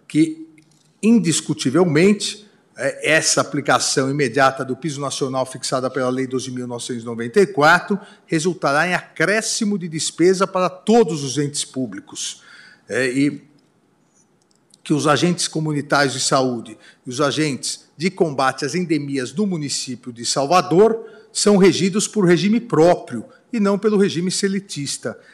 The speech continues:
ainda que a remuneração deles não seja superior ao piso nacional,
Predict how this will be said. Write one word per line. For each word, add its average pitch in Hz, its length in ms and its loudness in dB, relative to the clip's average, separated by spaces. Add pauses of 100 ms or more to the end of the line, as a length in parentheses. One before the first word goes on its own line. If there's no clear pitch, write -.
(120)
ainda 170 340 0
que 180 140 -2
a 190 60 4
remuneração 160 720 0
deles 160 560 0 (120)
não 175 180 0
seja 151 300 0
superior 170 760 2
ao 151 180 0
piso 156 220 -6
nacional, 143 720 0